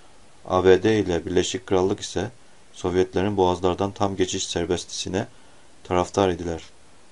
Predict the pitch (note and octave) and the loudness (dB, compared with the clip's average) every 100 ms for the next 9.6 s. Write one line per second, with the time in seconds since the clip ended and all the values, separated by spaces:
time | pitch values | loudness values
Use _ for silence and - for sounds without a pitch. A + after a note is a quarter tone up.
0 | - - F#2+ G#2+ G2+ - F2+ F2 F2+ F#2 | -16 -6 0 0 -2 -4 -2 0 2 0
1 | F#2+ G#2 F#2+ F#2 F#2 G2+ F2+ F#2 F2+ D#2+ | 0 0 -2 2 0 2 0 -2 -4 -6
2 | D#2+ - - F#2+ F#2+ G#2 G#2+ G2 F2+ F2 | -8 -12 -14 -2 -2 0 0 0 0 -2
3 | F#2+ F#2 F2+ E2 F2+ G2+ - - - - | -4 -2 -2 -4 -8 -10 -12 -20 -20 -8
4 | G#2+ G#2 G2 F#2 F#2+ F#2+ F2+ F#2 G2+ - | -6 0 2 4 4 0 -2 -2 -2 -4
5 | A2 G#2+ F#2+ F2 F2 E2+ - F2 E2+ E2 | -6 -4 -4 -2 -4 -6 -8 -8 -6 -10
6 | - - - - - - _ _ _ _ | -12 -20 -20 -20 -20 -20 _ _ _ _
7 | _ _ _ - F2+ F#2 F#2 E2+ - - | _ _ _ -8 -4 0 0 -2 -6 -10
8 | - - - - G#2 - A#2 F#2 F#2 E2+ | -20 -20 -4 2 2 2 -2 0 -2 -2
9 | F2+ F2 - D#2+ F2+ | -2 -2 -4 -6 -4